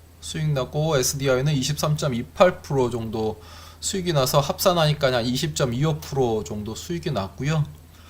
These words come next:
아, 그다음에 제 와이프 거, 아, 와이프 계좌, 와이프 계좌 안 나왔나? 아, 요건데?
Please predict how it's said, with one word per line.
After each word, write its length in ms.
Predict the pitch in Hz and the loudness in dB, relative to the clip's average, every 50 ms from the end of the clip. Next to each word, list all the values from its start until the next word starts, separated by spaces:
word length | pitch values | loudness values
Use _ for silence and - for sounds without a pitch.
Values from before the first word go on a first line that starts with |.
| - - - - - - - - - - - - - - - - - - - - - - | -20 -18 -18 -16 -16 -16 -16 -16 -16 -16 -18 -18 -18 -20 -20 -20 -20 -20 -20 -20 -16 -10
아, 300 | - 113 117 117 113 113 - | -6 -4 -4 -4 -4 -4 -4
그다음에 220 | 143 143 135 131 | -2 -2 -2 0
제 100 | - - | 0 2
와이프 520 | 135 113 110 127 151 151 - - 156 - - | 4 6 6 6 6 4 0 -8 -10 -6 -2
거, 200 | - 117 110 104 101 - - - | 0 0 0 0 -2 -8 -12 -10
아, 300 | 131 120 113 113 117 113 104 | -8 -4 -4 -2 -2 -2 0
와이프 440 | 104 107 120 139 143 - - 147 139 | 2 2 2 0 -2 -6 -8 -6 -2
계좌, 420 | 131 117 113 - 110 104 101 98 - - - - - - - - - - - - - - - - - - - - - - - - - - - - - - | -2 -2 -2 0 -2 -2 -2 -4 -8 -14 -20 -20 -20 -20 -20 -20 -20 -20 -20 -20 -20 -20 -20 -20 -20 -20 -20 -20 -20 -20 -20 -20 -20 -20 -20 -20 -20 -14
와이프 260 | - 117 - - - - | -12 -12 -12 -12 -12 -8
계좌 220 | 143 139 143 117 | -6 -6 -6 -6
안 100 | 95 92 | -6 -8
나왔나? 420 | 98 95 95 98 113 127 147 147 - - - - - - - - - - - - - - - - - - - - - - - - - - - - - - - - - - - - - - - - - - - - - - - - - - - - - - - - - - - - - - - - - - - - - - - - - - - - - - - - - - - - - - - - | -8 -8 -8 -6 -4 -2 -2 -2 -4 -6 -14 -20 -20 -20 -20 -20 -20 -20 -20 -20 -20 -20 -20 -20 -20 -20 -20 -20 -20 -20 -20 -20 -20 -20 -20 -20 -20 -20 -20 -20 -20 -20 -20 -20 -20 -20 -20 -20 -20 -20 -20 -20 -20 -20 -20 -20 -20 -20 -20 -20 -20 -20 -20 -20 -20 -20 -20 -20 -20 -20 -20 -20 -20 -20 -20 -20 -20 -20 -20 -20 -20 -20 -20 -20 -20 -20 -20 -20 -20 -20 -20 -20 -20 -20 -20 -14
아, 220 | - 117 113 110 107 | -12 -10 -8 -8 -8
요건데? 400 | 107 107 110 110 110 110 139 156 | -8 -8 -10 -10 -6 -2 -2 -2